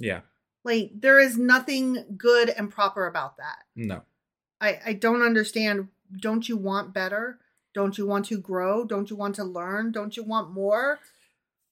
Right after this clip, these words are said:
Speaker 1: I mean, I, I, you know, maybe that's what the New Testament's gonna be. That, that's them growing and, and, and
Speaker 2: S-
Speaker 1: learning. I, I, I mean, that's, that's, that's what people
Speaker 2: We
Speaker 1: tell me all the
Speaker 2: haven't,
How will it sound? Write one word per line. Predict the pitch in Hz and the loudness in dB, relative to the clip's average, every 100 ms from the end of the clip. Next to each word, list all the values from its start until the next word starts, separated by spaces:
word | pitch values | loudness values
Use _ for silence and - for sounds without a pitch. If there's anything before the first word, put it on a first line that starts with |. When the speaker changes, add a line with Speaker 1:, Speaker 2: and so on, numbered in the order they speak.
| _ | _
Speaker 1:
I | 160 | 2
mean, | 175 170 | 2 2
I, | 135 151 - 98 107 | 0 -4 -4 -16 -8
I, | 135 135 139 - | -6 -4 -6 -6
you | 143 143 | 0 2
know, | 127 123 | 2 2
maybe | 127 135 151 | 2 2 6
that's | 139 135 | 4 4
what | 131 123 | 0 -4
the | |
New | 110 107 | -4 -4
Testament's | 107 - 104 95 | -4 -8 -10 -12
gonna | 98 92 | -12 -10
be. | 92 92 - _ | -12 -12 -18 _
That, | 113 101 | -16 -10
that's | 107 107 | -8 -8
them | - 101 | -8 -10
growing | 92 92 90 90 90 _ _ | -6 -4 -4 -6 -14 _ _
and, | 95 98 | -14 -12
and, | 92 92 95 _ | -12 -14 -18 _
and | 95 92 | -18 -12
Speaker 2:
S- | 90 - | -8 -6
Speaker 1:
learning. | 104 98 95 92 92 _ _ _ _ _ _ | -4 -4 -4 -8 -16 _ _ _ _ _ _
I, | 123 123 | 0 4
I, | 131 165 | 4 4
I | 175 | 4
mean, | 214 | 6
that's, | 214 214 | 4 6
that's, | 226 226 | 4 4
that's | 233 226 254 233 | -6 -2 -4 0
what | |
people | 226 220 | 2 4
Speaker 2:
We | 233 | 6
Speaker 1:
tell | 214 | 6
me | 202 | 6
all | |
the | |
Speaker 2:
haven't, | 190 | 6